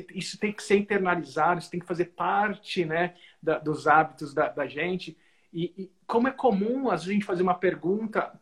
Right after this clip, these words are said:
procurando um aspecto positivo, e, e às vezes a pessoa tá tão treinada, ou a gente tá tão atribulado,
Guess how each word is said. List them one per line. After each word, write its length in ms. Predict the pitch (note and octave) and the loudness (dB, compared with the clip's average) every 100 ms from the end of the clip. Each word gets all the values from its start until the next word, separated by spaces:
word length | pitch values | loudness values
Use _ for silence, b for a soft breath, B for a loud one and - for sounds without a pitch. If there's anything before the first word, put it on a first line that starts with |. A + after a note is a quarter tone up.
| _ | _
procurando 460 | F3 - F3+ G3+ | -10 4 6 6
um 100 | A3 | 2
aspecto 560 | F3+ - G3 E3+ - - | -2 -2 -2 -2 -4 -14
positivo, 880 | - E3 D3 - - A3+ G#3 D3+ C#3+ _ _ _ | -4 -4 -4 -8 -6 -4 -6 -8 -14 _ _ _
e, 220 | E3+ F3+ | 2 2
e 40 | F3+ | 0
às 100 | E3 | 0
vezes 120 | G#3 | -2
a 60 | A3+ | -4
pessoa 260 | G#3+ A3 | -2 0
tá 100 | A3 | 0
tão 200 | A3 B3+ | 0 -2
treinada, 760 | C4 A#3 G3+ E3+ G3+ G3+ F3+ F3+ | 0 0 0 2 4 4 6 6
ou 140 | F#3 | 6
a 40 | F#3+ | 4
gente 100 | F#3+ | 0
tá 100 | G3+ | -4
tão 480 | - C4+ D4+ C#4 - | -2 -2 0 -4 -6
atribulado, 880 | F#3+ F#3 G3+ F3 F3+ F3+ F#3 F3+ F#3 | -10 -8 -8 0 4 6 4 0 -8